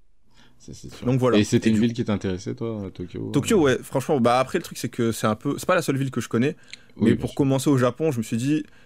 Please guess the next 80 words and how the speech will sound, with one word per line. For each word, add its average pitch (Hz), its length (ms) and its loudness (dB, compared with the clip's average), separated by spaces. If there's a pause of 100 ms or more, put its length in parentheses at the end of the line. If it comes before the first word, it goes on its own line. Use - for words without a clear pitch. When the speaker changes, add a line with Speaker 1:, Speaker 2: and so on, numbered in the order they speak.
Speaker 2:
si - 160 -8
je 107 60 -2
veux 120 100 -2
me - 20 -4
faire 123 200 0
des, 107 480 2
des 101 220 -6
connaissances, 113 500 0
des 107 60 -6
trucs - 120 -12
comme 107 100 -4
ça, 135 120 0
Tokyo, 131 240 -4
c'est 127 160 -2
le 113 60 4
mieux 135 160 0
parce 107 180 -4
que 104 320 -4 (320)
Speaker 1:
Ouais. 80 160 -6
Speaker 2:
déjà, 131 160 2
de 123 80 0
base, 131 180 4
les 113 60 -2
Japonais 117 280 -2
sont - 140 -10
pas 107 140 -4
très 117 140 -8
forts 117 180 -2
en 110 80 2
anglais. 123 360 0
Si - 120 -8
en 107 60 -2
plus - 100 0
je 123 60 0
vais 123 40 0
Speaker 1:
Mm. 107 40 0
Speaker 2:
dans 113 100 0
des 110 80 0
villes 113 140 -6
plus 127 180 -2
ou 131 40 2
moins 135 140 2
reculées, 131 380 2
ils 127 40 4
vont 110 80 2
Speaker 1:
Ouais, 107 40 2
Speaker 2:
être 104 80 0
encore 90 160 0
Speaker 1:
ouais. 87 80 0
Speaker 2:
plus 117 80 0
bidons, 113 320 0
donc, 101 220 -6
euh, 92 260 -2
Speaker 1:
Mm, - 20 -6
mm, 85 300 -6
mm, 87 40 -6
ouais, 87 160 -4 (100)
ouais. 80 80 -8 (180)
Bonne, 82 240 -6
ouais. 82 160 -4
Speaker 2:
ça 90 60 -4
va 98 40 0
être 95 80 -2
Speaker 1:
Ok. - 60 -16
Speaker 2:
compliqué. 110 340 -4 (300)
Speaker 1:
Choix 101 240 -2
logique, 101 340 0
encore 90 220 -2
une 87 80 -2
fois, 98 200 -6
ça - 120 -12
me 80 80 -10
surprend - 320 -16
pas 85 100 -8
de - 60 -14
toi. - 140 -10 (360)
Ok. 110 140 -4
Speaker 2:
<laughs> - 20 2
Speaker 1:
<laughs> - 920 6
L'in-, 113 180 4